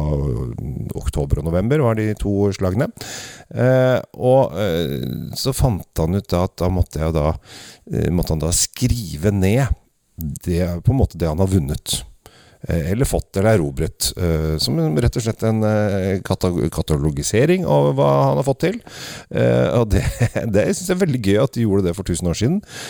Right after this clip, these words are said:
Eh, det skulle man kanskje ikke trodd at de drev på med, men jo da.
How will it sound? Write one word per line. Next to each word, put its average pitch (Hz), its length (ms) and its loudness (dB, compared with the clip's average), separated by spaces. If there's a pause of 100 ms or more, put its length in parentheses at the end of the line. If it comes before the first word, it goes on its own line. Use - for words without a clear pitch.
(140)
Eh, 107 680 2
det 71 240 -2
skulle - 260 -2
man 90 120 0
kanskje 104 200 0
ikke - 220 -4
trodd 120 280 2
at 143 120 -2
de 131 80 -2
drev 139 160 2
på 156 80 2
med, 180 160 -2
men 151 160 0
jo 180 100 2
da. 220 120 -2